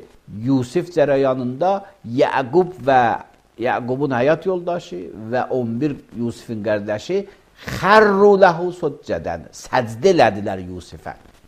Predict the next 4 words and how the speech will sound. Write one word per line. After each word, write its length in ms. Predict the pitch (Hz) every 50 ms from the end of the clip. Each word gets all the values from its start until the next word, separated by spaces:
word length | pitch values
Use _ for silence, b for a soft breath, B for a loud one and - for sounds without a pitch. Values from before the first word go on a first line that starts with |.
| _ - - _ - - - _ _ - _ _ _ _ _ _ _ _ _
Yusifin 380 | - 104 101 - - - 113 113
qarşısında 480 | 101 101 95 92 - 104 101 135 202
səcdə 400 | - - 120 95 82 80 80 107
elədilər. 460 | 95 87 73 73 71 73 69 69 78